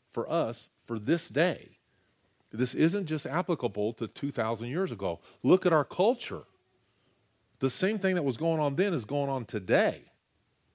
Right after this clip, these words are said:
It's bad out there. I was asking B J, I said, "Well, what do you," she was telling me about, she always likes to tell me where she's at study-wise, you know, and she's like, "Oh, I've been in Leviticus. Man, it's rough." She goes, "There's a lot of stuff in there."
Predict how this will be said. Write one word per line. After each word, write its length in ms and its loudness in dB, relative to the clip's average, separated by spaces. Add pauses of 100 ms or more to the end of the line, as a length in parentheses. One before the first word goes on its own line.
(140)
It's 160 4
bad 300 4
out 220 2
there. 260 -2 (960)
I 60 2
was 80 2
asking 340 0
B 160 4
J, 300 4 (300)
I 120 2
said, 160 -2
"Well, 120 6
what 140 6
do 60 -2
you," 80 0 (160)
she 160 -8
was 120 -6
telling 220 -2
me 60 -2
about, 240 2
she 100 2
always 180 8
likes 200 2
to 40 -16
tell 160 -4
me 80 -4
where 160 0
she's 220 -6
at 180 4
study-wise, 680 0
you 80 -10
know, 160 -8
and 100 -16 (180)
she's 180 -8
like, 180 -6
"Oh, 60 -2
I've 160 0
been 120 -4
in 160 -6
Leviticus. 600 -4
Man, 420 -6 (520)
it's 180 -4
rough." 500 4 (120)
She 160 -4
goes, 180 4
"There's 200 4
a 40 2
lot 320 2
of 100 -2
stuff 460 0
in 160 -2
there." 300 -2